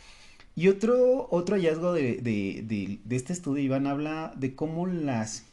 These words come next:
mujeres manifiestan una mayor capacidad de perdón que los varones.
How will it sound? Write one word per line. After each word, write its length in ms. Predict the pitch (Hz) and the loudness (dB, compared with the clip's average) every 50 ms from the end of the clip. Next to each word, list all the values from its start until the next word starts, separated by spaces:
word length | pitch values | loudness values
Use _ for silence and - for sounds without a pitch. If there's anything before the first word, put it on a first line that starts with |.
| - - | -10 -6
mujeres 880 | 123 120 120 113 113 - - 165 170 160 151 131 139 175 170 - - - - - - | -4 -2 -2 -2 -4 -6 -8 -6 -4 -4 -2 -2 -4 -4 -6 -10 -14 -18 -20 -14 -6
manifiestan 560 | 143 131 131 131 131 127 151 139 139 196 170 | -2 -2 0 0 -2 -2 -4 -6 -4 -4 -2
una 160 | 170 170 165 | -2 -2 -2
mayor 460 | 160 156 139 131 127 120 131 120 120 | -2 -4 -4 -4 -2 -2 -4 -4 -4
capacidad 460 | - 147 - - 139 131 131 113 104 104 | -6 -10 -8 -6 -8 -6 -6 -6 -6 -6
de 80 | 104 | -8
perdón 380 | 107 - 139 131 123 120 127 131 - - - | -8 -8 -8 -4 -4 -4 -4 -6 -10 -16 -10
que 140 | - 110 | -8 -6
los 160 | 101 101 98 92 | -6 -6 -6 -6
varones. 500 | 92 87 85 87 92 - - - - | -8 -8 -6 -8 -10 -10 -12 -16 -16